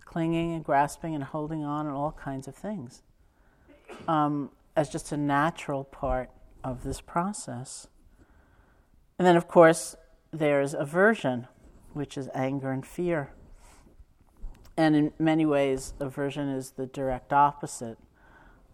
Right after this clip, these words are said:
of loving kindness. In the, uh, tradition of Buddhism, they say that the Buddha taught loving kindness as the antidote to fear.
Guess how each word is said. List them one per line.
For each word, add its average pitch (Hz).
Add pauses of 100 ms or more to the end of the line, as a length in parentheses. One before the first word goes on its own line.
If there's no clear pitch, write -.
(120)
of 135
loving 135
kindness. 123
In 147
the, 139 (720)
uh, 135
tradition 156
of 143
Buddhism, 147
they 139
say -
that 139
the 143
Buddha 143
taught -
loving 135
kindness 131
as -
the 135
antidote 127
to 127
fear. 120